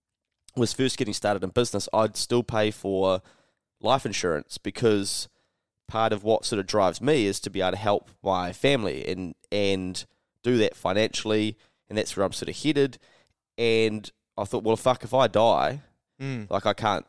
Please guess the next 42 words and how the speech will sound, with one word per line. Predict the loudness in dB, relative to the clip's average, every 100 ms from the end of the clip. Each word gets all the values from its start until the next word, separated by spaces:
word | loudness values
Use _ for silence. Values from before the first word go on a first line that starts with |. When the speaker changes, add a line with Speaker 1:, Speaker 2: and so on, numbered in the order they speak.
| _
Speaker 1:
I | -4
can't | -2 -2
do | 0 2
that, | 2 0 0
and | 2
I'm | 2
actually | 0 -2
gonna | -2 -2
probably | -2 -2
leave | -2 -2
some | -4
debt | -4 -4 -4
behind." | -4 -4 -4
Speaker 2:
I | -4
Speaker 1:
So | 0 2
Speaker 2:
didn't | 2
have | -2
anything | -6 -8 -8
built | -8 -6
up | -6
at | -4
that | -8
time. | -6 -6 -6 -2
Speaker 1:
No. | 4 6 4 2 -6 -4
So | 2
Speaker 2:
Mm. | 4
Speaker 1:
I |
paid | 4 2 2 2
for | 4 6 4 4
life | 2 2
insurance, | 0 -4 -2 -2 -4 -10 -10 -4
and |
it's, | -4 -4 -6 -6
it |
was | -2
only | 0 0
two | 0
hundred | 0 0
grand, | -2 0 0
but |
I'm | 0
like, | 2 2